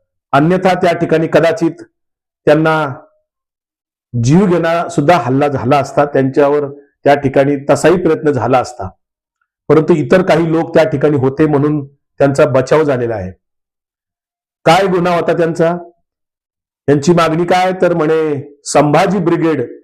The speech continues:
हे तुम्ही संभाजी महाराजांचा एकेरी उल्लेख करताय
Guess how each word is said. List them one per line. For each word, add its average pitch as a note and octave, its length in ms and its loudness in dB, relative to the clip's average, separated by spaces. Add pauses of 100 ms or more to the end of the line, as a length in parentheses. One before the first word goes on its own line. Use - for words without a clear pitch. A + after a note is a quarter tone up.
(280)
हे D#3+ 60 4
तुम्ही E3 260 2
संभाजी D3+ 440 0
महाराजांचा D3+ 440 -2 (100)
एकेरी G3 280 2
उल्लेख E3 280 0 (100)
करताय B2+ 440 0